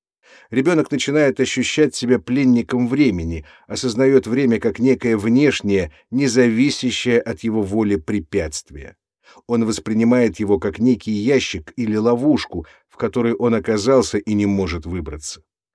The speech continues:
Ребёнок начинает хныкать и жаловаться на то, что ему просто ни на что не хватает времени. «Если бы у меня было достаточно времени,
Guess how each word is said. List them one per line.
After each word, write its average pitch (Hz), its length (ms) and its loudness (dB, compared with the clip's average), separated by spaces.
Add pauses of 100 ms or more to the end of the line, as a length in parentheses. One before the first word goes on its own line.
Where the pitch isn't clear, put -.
(240)
Ребёнок 113 500 2
начинает 110 460 0
хныкать 123 580 0 (260)
и 131 80 -6
жаловаться 139 500 0
на 127 140 4
то, 156 160 2
что - 160 -4
ему 127 160 4
просто 139 460 0
ни 127 100 4
на 117 180 2
что 139 340 -2
не 131 120 0
хватает 92 580 -4
времени. 78 500 -8 (600)
«Если 160 320 0
бы 151 120 2
у 151 40 4
меня 147 220 4
было 139 300 2
достаточно 135 680 -2
времени, 135 520 2